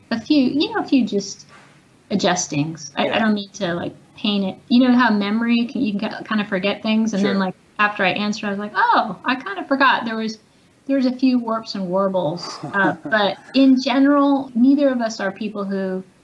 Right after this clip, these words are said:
Speaker 1: enjoy arguing. You know, some people love to argue, and
Speaker 2: Mm.
Speaker 1: it's really fun, but, but we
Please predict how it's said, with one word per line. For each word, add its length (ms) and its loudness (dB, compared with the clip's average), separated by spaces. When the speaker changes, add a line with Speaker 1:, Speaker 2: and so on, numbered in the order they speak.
Speaker 1:
enjoy 380 2
arguing. 400 4
You 40 2
know, 60 0
some 160 -2
people 180 -2
love 220 -2
to 80 -4
argue, 460 -4
and 320 -8
Speaker 2:
Mm. 60 -10
Speaker 1:
it's 140 -10
really 200 0
fun, 400 -2
but, 260 -2
but 240 2
we 440 4